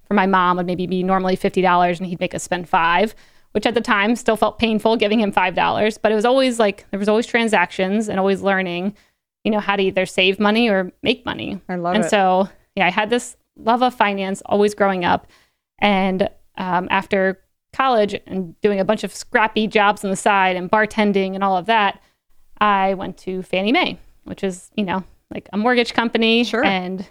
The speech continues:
Speaker 1: I mean, coming from Eastern Shore, Maryland, where I grew up,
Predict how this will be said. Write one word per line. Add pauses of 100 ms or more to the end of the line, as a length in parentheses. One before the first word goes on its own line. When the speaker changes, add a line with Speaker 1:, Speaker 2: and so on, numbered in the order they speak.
(180)
Speaker 1:
I
mean, (220)
coming
from (320)
Eastern
Shore,
Maryland,
where
I
grew
up,